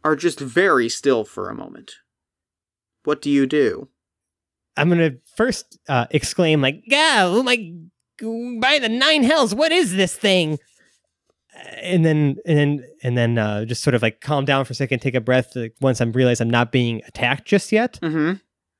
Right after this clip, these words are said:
Speaker 2: And I'm gonna just, like, kinda grip the handle of my thunder cannon and be like,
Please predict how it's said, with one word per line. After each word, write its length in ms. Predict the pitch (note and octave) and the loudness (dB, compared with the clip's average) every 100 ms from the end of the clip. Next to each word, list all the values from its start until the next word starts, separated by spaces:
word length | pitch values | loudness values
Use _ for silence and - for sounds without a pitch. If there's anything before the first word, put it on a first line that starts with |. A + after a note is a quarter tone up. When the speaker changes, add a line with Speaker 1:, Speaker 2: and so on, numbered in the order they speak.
| _ _ | _ _
Speaker 2:
And 120 | C#3 | 0
I'm 140 | C3+ C#3+ | 2 2
gonna 220 | D#3+ E3 | 2 2
just, 220 | D#3+ - | 0 2
like, 180 | E3 C3 | 0 0
kinda 240 | E3 C#3+ | 0 0
grip 440 | B2 A#2+ C#3 F3 - | -2 -2 0 -2 -2
the 100 | C#3 | -4
handle 460 | A2+ D#3 D#3+ D3+ | 0 0 2 2
of 140 | C3+ A#2 | 2 2
my 180 | B2 B2 | 0 0
thunder 360 | C#3+ C#3 B2+ | 0 0 0
cannon 340 | - B2 A#2+ B2 | -2 -2 -2 -2
and 120 | A#2 | 0
be 120 | B2 | 0
like, 260 | A#2+ A2+ | 2 0